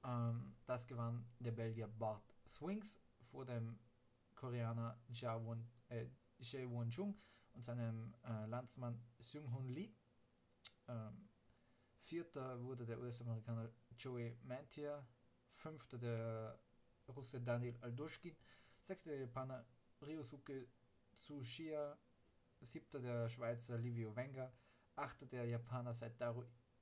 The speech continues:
Ichinoue, neunter der Niederländer Jorrit Bergsma, zehnter der Österreicher Gabriel Odor, ist nicht mal so schlecht. Und ja, dann war kein Deutschsprachiger mehr da. Sven Kramer wurde letzter, sechzehnter,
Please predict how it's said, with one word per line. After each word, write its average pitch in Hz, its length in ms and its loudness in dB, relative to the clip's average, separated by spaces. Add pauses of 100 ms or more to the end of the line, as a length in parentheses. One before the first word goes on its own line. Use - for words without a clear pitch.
(400)
Ichinoue, 143 720 -2 (360)
neunter 131 320 -4
der 120 80 2
Niederländer 123 640 2
Jorrit 120 460 0
Bergsma, 139 420 2
zehnter 233 300 0
der 180 120 2
Österreicher 175 340 -4
Gabriel 135 380 0
Odor, 127 380 0
ist 131 140 -6
nicht 120 180 -4
mal 120 120 -2
so 123 160 -6
schlecht. 143 360 -4 (1400)
Und 160 160 -6
ja, 120 240 0 (160)
dann 131 200 -2
war 127 180 0
kein 120 560 2
Deutschsprachiger 117 560 -2
mehr 104 140 -2
da. 117 220 -4 (360)
Sven 151 300 -2
Kramer 127 360 2
wurde 117 180 2
letzter, 117 340 -2
sechzehnter, 113 600 -6